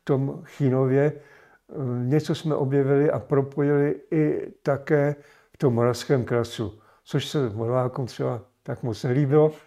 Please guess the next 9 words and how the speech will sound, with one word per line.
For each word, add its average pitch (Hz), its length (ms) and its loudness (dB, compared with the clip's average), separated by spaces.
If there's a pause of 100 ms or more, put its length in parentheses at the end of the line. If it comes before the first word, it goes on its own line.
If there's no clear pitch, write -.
(120)
<laughs> - 280 0
ale, 135 320 4 (400)
eh, 127 280 -2 (400)
bylo 185 480 4
jako 170 280 4 (460)
hodně 156 560 0 (340)
v - 80 -20
těch 151 220 0
letech, 143 500 2